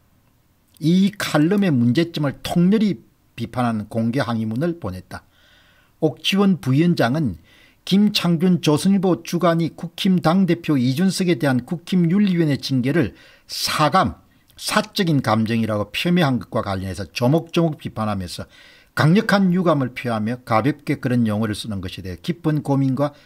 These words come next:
반성을 하길 바란다. 이렇게 질타했다.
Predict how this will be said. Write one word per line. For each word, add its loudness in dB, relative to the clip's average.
반성을 0
하길 -6
바란다. -8
이렇게 -10
질타했다. -12